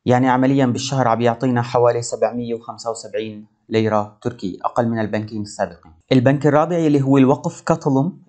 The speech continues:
الوقف كاتلم يا جماعة مو الوقف العادي، الوقف كاتلم هو بنك إسلامي. الوقف العادي بنك غير إسلامي. الوقف كاتلم إذا حطينا مية ألف ليرة تركية لمدة اتناشر شهر، بتعطينا حوالي مية وإحداعشر ألف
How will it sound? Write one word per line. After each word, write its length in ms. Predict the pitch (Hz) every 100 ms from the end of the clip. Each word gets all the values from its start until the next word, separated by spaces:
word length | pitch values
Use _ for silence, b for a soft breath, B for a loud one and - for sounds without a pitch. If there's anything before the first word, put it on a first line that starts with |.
| 120
الوقف 340 | 131 127 -
كاتلم 420 | - 135 135 123
يا 60 | 117
جماعة 600 | 117 120 117 120 123 -
مو 140 | 131 135
الوقف 320 | 139 139 -
العادي، 520 | 120 120 120 139 _ 127
الوقف 420 | 127 131 147 -
كاتلم 420 | 151 139 143 156 139
هو 80 | 123
بنك 300 | 117 123 123
إسلامي. 380 | - 120 113
الوقف 280 | 107 123 -
العادي 500 | 139 127 131 156 - _
بنك 280 | - 147 151 -
غير 220 | 139 135
إسلامي. 680 | - - 104 107 151 - _ _ _ _ _ -
الوقف 340 | 131 165 185
كاتلم 380 | - 170 165 175
إذا 180 | 127 120
حطينا 360 | 127 123 131
مية 180 | 123 143 151
ألف 220 | 151 151
ليرة 240 | 147 143
تركية 460 | 139 139 135 143 143
لمدة 320 | 120 113 117
اتناشر 460 | 120 - 151 151 139
شهر، 360 | - 143 160 - _ _ _ _ b
بتعطينا 500 | 123 - 123 151 139
حوالي 520 | 131 139 135 131 127
مية 360 | 123 127 135 131
وإحداعشر 580 | 107 113 127 127 127 -
ألف 180 | 123